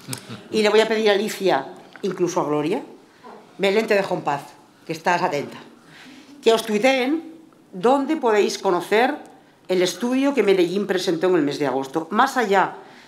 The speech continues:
del resultado del roi que les ha dado, que es un ocho veinticinco,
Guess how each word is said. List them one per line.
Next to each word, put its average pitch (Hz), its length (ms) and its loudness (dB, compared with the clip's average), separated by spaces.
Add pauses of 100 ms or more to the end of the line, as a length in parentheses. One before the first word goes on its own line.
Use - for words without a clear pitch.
del 185 160 2
resultado 202 640 0 (180)
del 190 160 2
roi 185 240 0
que 190 120 0
les 165 200 2
ha 165 80 2
dado, 147 320 -2 (400)
que 175 80 -2
es 175 100 -2
un 202 140 0
ocho 185 160 0
veinticinco, 165 720 -2